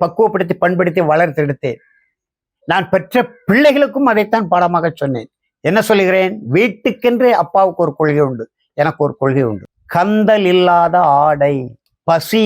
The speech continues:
இல்லாத வயிறு, ஒழுகாத கூரை, இது வீட்டுக்கு தேவையான இந்த மூன்றும் என்னுடைய கொள்கை.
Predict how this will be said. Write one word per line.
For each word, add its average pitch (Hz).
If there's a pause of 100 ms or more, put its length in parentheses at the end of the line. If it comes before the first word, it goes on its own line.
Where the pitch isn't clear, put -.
இல்லாத 160
வயிறு, 127 (840)
ஒழுகாத 170 (200)
கூரை, 135 (880)
இது 180 (160)
வீட்டுக்கு 196 (160)
தேவையான 156 (1120)
இந்த 165 (140)
மூன்றும் 185 (240)
என்னுடைய 139 (120)
கொள்கை. 117